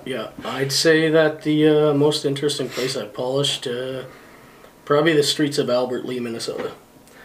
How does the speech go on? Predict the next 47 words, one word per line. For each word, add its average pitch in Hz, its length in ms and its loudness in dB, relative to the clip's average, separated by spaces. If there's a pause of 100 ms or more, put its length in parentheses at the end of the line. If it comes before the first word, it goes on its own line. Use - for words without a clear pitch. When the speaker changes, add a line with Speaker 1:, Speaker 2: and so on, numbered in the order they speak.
(420)
Speaker 1:
Like 131 280 0
Speaker 2:
What - 340 0
were 139 160 4
you 208 120 4
doing 160 440 2
in 185 100 4
the 147 120 4
streets 170 440 2
of - 220 2 (280)
Speaker 1:
<laughs> - 40 -4
Speaker 2:
Albert 156 340 4
Lea, 143 160 4
Minnesota? 127 600 2 (180)
Speaker 1:
Well, 165 500 2
Dennis 143 360 2
and 139 80 0
I 131 120 0
were 120 160 -2
headed 120 300 -6
to 117 220 -10
a 107 280 -8
truck 170 300 -2
show 127 240 -2
down 117 240 -6
in 110 240 -10
Brett, 107 260 -10
Iowa, 113 480 -6
the 110 280 -10
No 113 200 -10
Coast - 360 -10
Large 110 380 -6
Car, - 440 -12 (180)
uh, - 240 -14
show. - 380 -6 (200)
Speaker 2:
J 98 180 -2
R, 95 300 -4 (280)
uh, 107 100 -8
Speaker 1:
J 101 140 -2
R 123 60 0
Speaker 2:
Schluggers, 107 400 2
Speaker 1:
Schluggers, - 200 -8
Speaker 2:
Lifetime 101 360 0
Lug 107 160 2
Nut 98 100 -4
Speaker 1:
yeah. 143 60 -6
Speaker 2:
Cover - 180 -2
Show. - 280 -2